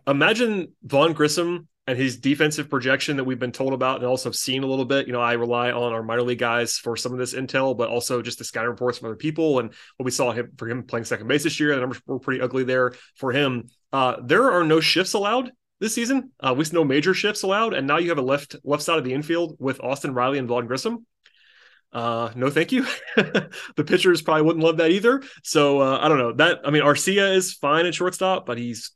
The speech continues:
uh, as we talked about ad nauseam, he ca-, can't really hit. So,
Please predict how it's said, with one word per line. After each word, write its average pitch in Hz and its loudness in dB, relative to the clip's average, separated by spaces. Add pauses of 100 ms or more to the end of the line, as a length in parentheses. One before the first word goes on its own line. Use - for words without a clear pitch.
(140)
uh, - -18 (180)
as 123 -4
we 120 -4
talked 123 -4
about 110 -8
ad 120 -6
nauseam, 131 -2
he 120 -8
ca-, - -14
can't - -12
really 120 -10
hit. 175 -2 (280)
So, 156 4